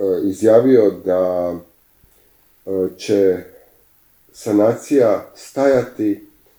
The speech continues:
četrdeset dvije milijarde kuna, čini mi se, na što je odmah Bandić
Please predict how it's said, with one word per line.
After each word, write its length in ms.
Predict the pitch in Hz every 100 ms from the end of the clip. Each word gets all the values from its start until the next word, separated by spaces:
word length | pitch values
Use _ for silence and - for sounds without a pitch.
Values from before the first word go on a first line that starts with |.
| _ _ _
četrdeset 400 | - - 107 104
dvije 180 | 123 127
milijarde 580 | 104 101 107 95 87 87
kuna, 300 | - 104 76 76
čini 240 | 82 82
mi 160 | 101 127
se, 220 | 147 147 - _ _ _ _ _ _ _ _ _ _ _ _ _ _ -
na 200 | 110 117
što 200 | - 127
je 80 | 123
odmah 320 | 139 143 113 - 113
Bandić 580 | 104 127 131 101 - -